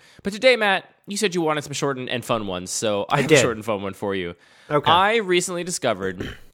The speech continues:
Speaker 1: <clears throat> what has gotta be one of my new favorite subreddits, uh, and it is r slash instant barbarians. Are you familiar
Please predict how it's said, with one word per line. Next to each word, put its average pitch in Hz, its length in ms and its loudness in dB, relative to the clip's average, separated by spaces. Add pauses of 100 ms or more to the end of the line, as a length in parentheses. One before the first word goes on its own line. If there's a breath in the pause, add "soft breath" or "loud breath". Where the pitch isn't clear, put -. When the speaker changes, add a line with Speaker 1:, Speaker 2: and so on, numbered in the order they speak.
(120)
Speaker 1:
<clears throat> - 320 -16
what 117 160 0
has 113 240 -4 (200)
gotta 160 240 4
be 110 420 0
one 117 180 0
of 117 40 0
my 110 100 0
new 113 140 -2
favorite 104 300 -4
subreddits, 85 680 -4 (540 soft breath)
uh, 98 240 0
and 117 140 -2
it 127 120 0
is 113 160 -2 (100)
r 151 300 4
slash 131 560 0
instant 165 460 -4
barbarians. 110 880 2
Are 107 80 -4
you 156 280 0
familiar 214 600 8